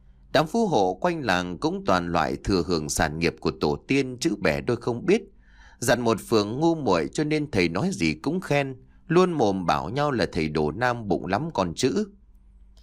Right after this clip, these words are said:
Đúng là cái thói đời, chiếc áo không làm nên thầy tu. Thầy Nam đã dốt đặc cán mai, lại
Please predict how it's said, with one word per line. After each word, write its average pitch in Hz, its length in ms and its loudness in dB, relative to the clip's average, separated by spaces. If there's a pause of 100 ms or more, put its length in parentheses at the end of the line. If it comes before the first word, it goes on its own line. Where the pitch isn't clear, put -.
(480)
Đúng 196 220 4
là 143 140 2
cái 190 240 0
thói 208 200 0
đời, 98 480 2
chiếc 196 160 -2
áo 180 280 0
không 170 260 0
làm 87 420 0
nên 135 180 -2
thầy 80 180 0 (100)
tu. 135 300 0 (720)
Thầy 143 140 4
Nam 175 280 2
đã 190 120 0
dốt 220 240 0
đặc 104 240 2
cán 208 220 -2
mai, 170 280 0
lại 85 220 0